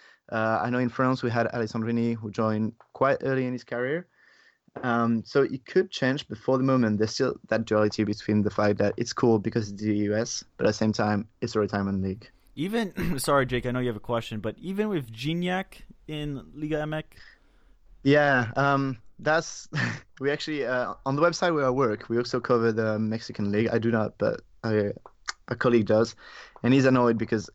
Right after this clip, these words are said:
Speaker 1: every time Gignac scores a goal, it makes all the headlines, but no one actually cares about anything else than Gignac <laughs> scoring goals.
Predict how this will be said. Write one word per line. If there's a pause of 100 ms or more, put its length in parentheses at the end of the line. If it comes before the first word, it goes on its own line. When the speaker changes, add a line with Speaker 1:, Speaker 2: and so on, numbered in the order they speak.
Speaker 1:
every
time
Gignac
scores
a
goal,
it
makes
all
the
headlines,
but
no
one
actually
cares
about
anything
else
than
Gignac
<laughs>
scoring
goals.